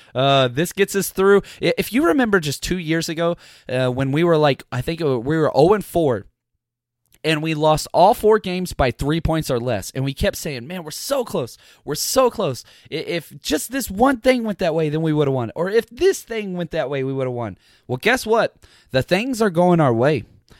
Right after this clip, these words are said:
So, uh, please bring the questions. Whatever you guys want, I'm gonna find a way to create that for you, um, because this is, this is the time. This is awesome. And,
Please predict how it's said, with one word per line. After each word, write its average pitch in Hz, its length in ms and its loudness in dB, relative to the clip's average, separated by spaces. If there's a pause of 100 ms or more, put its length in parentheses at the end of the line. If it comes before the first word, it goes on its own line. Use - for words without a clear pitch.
(140)
So, 139 540 2 (280)
uh, 117 320 0
please 180 380 -2
bring 151 240 -4
the 220 80 -6
questions. 175 600 -2 (220)
Whatever 175 440 6
you 226 200 0
guys 190 300 4
want, 156 280 2
I'm 143 100 0
gonna 160 140 -2
find 156 340 0
a 147 40 2
way 143 180 2
to 123 80 -4
create 127 420 -2
that 143 180 0
for 135 240 2
you, 151 280 0 (320)
um, 113 320 2
because 120 320 -6
this 160 160 -8
is, 147 240 -4
this 165 180 -2
is 190 100 -10
the 180 140 -6
time. 175 400 2
This - 180 -6
is 143 140 -2
awesome. 147 380 2 (280)
And, 131 480 0